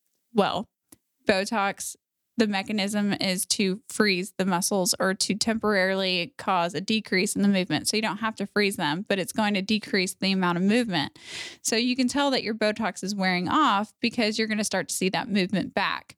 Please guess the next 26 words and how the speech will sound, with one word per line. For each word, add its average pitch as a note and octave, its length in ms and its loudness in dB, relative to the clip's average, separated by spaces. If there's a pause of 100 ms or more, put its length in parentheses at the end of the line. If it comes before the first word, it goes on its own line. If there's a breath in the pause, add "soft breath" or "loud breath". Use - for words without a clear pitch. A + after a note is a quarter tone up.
(400 loud breath)
And A#3 140 2
I G#3+ 220 0
always A#3 200 0
advise G3+ 360 0
people, G#3 260 -4
don't D4+ 320 0
wait G#3 340 2
until A3+ 200 -2
your G#3 100 0
Botox G#3 500 -2
is A3 100 -6
completely G3+ 520 0
worn F3+ 280 2
off E3+ 200 0
to - 100 -4
come G3 180 0
back. F3+ 440 -2
It's A3 180 -2
supposed C4+ 460 0
to E4 100 2
work G3+ 380 0
for G#3 180 0
three F#3+ 240 2
to F#3 80 0
four F#3+ 200 0
months. - 580 0